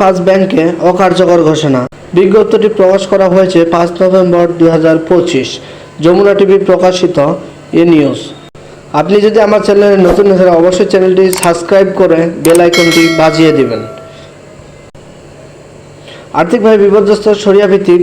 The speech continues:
পাঁচটি ব্যাংকে অকার্যকর ঘোষণা করা হয়েছে বলে জানিয়েছেন কেন্দ্রীয় ব্যাংকের গভর্নর ডক্টর আহসান এইচ মনসুর। ব্যাংকগুলো হলো এক্সিম ব্যাংক, সোশ্যাল ইসলামী ব্যাংক, ফার্স্ট সিকিউরিটি ইসলামী ব্যাংক, ইউনিয়ন ব্যাংক ও গ্লোবাল ইসলামী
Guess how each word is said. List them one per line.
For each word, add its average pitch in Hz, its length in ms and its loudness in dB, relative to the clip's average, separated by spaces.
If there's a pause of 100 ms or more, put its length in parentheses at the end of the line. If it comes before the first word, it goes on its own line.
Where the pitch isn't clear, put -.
পাঁচটি 180 280 -2
ব্যাংকে 190 380 0 (160)
অকার্যকর 180 500 0
ঘোষণা 165 340 0
করা 165 200 2
হয়েছে 143 260 -2 (480)
বলে 170 260 2
জানিয়েছেন 196 380 2 (100)
কেন্দ্রীয় 180 380 0
ব্যাংকের 180 340 0
গভর্নর 165 420 2 (100)
ডক্টর 165 240 -2 (100)
আহসান 170 360 -2
এইচ 165 180 -2
মনসুর। 143 360 -2 (500)
ব্যাংকগুলো 196 460 2
হলো 190 180 2 (220)
এক্সিম 175 240 0 (100)
ব্যাংক, 180 180 2 (220)
সোশ্যাল 180 340 0
ইসলামী 180 360 0 (100)
ব্যাংক, 175 220 0 (1000)
ফার্স্ট 190 360 -2
সিকিউরিটি 196 500 0
ইসলামী 185 340 0 (100)
ব্যাংক, 180 220 2 (220)
ইউনিয়ন 180 440 2
ব্যাংক 175 200 2 (180)
ও - 20 4 (200)
গ্লোবাল 175 400 4 (300)
ইসলামী 151 440 2